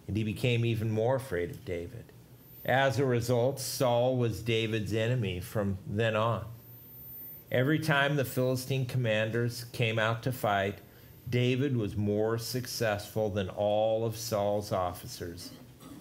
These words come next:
So his name became well known. Let's pray. Father, thank you for your word. Thank you that we get to come together here.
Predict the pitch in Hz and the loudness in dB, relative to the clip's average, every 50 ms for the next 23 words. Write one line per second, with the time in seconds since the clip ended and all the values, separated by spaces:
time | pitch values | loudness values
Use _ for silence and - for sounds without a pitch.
0 | - - - - - - - - 123 113 107 98 110 104 95 90 85 101 104 107 | -20 -20 -20 -20 -16 -8 -2 0 0 0 0 0 0 -2 -2 0 -2 0 0 2
1 | 117 113 107 95 92 87 87 87 87 82 - - - - - - - 110 110 101 | 2 2 2 0 -2 -2 -4 -6 -6 -8 -10 -14 -20 -20 -18 -10 -6 -4 -4 -4
2 | - - 101 90 87 85 85 87 87 85 80 85 87 82 82 80 78 80 - - | -4 -4 -4 -4 -4 -4 -4 -4 -4 -4 -4 -4 -6 -6 -6 -6 -8 -10 -12 -14
3 | - - - - - - - - - - - - - - - - - - - - | -16 -16 -16 -18 -18 -20 -20 -20 -20 -20 -20 -20 -20 -20 -20 -16 -14 -6 -2 0
4 | 123 110 - - - 123 110 104 98 92 - - - - - - - - - - | 0 0 0 0 2 2 4 4 2 0 -4 -10 -18 -20 -20 -18 -18 -18 -18 -18
5 | - - - - 165 156 147 139 139 127 - 160 147 143 123 151 147 123 - 135 | -16 -6 0 2 4 4 4 4 2 2 2 2 2 2 2 0 0 0 2 2
6 | 131 127 120 131 139 143 147 147 151 151 143 123 120 151 139 139 143 - - 160 | 2 4 4 4 4 4 4 4 4 4 2 2 2 2 4 4 4 2 2 2
7 | 151 135 135 135 123 113 131 123 123 135 131 120 139 139 117 - 131 127 - 160 | 2 4 4 2 2 2 2 2 2 2 2 2 2 2 2 0 -2 0 2 0
8 | 151 143 135 127 117 117 131 127 127 117 127 123 120 120 135 131 123 123 120 120 | 2 2 2 2 2 4 4 4 4 4 2 2 2 2 2 2 4 4 4 2
9 | 120 117 - | 2 0 -2